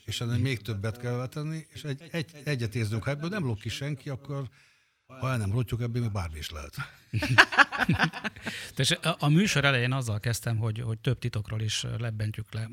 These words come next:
Speaker 2: le, le, lelebbentjük ma a fát, hogy az egyik az, hogy, ö, hogy Bedi csatlakozott az Unisexhez, de másik az, hogy, ö, igazából hivatalosan ezt már lehet tudni, hogy az
Speaker 1: Nem.
Speaker 2: Unisex működ-, tehát akkor a
Speaker 1: Nem.
Speaker 2: Beat, a Beat műsorában
Speaker 1: Ti
Speaker 2: hangzik ez
Speaker 1: vagytok az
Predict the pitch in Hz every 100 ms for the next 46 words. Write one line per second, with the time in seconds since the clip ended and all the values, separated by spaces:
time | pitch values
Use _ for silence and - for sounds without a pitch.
0 | - - 120 113 117 139 143 135 123 120
1 | 123 - 123 110 - 120 120 110 113 123
2 | 113 117 117 - 113 113 113 - - -
3 | - 117 120 113 - 113 113 113 110 -
4 | 113 123 - 117 - 120 151 240 131 131
5 | 120 - 123 127 127 - - - 135 139
6 | 135 131 117 131 139 135 131 123 139 135
7 | - - - 123 113 107 113 117 143 143
8 | 139 110 113 117 117 117 120 117 - -
9 | 123 131 - - 139 131 135 151 - 151
10 | - - 123 147 147 139 139 127 120 107
11 | 127 110 113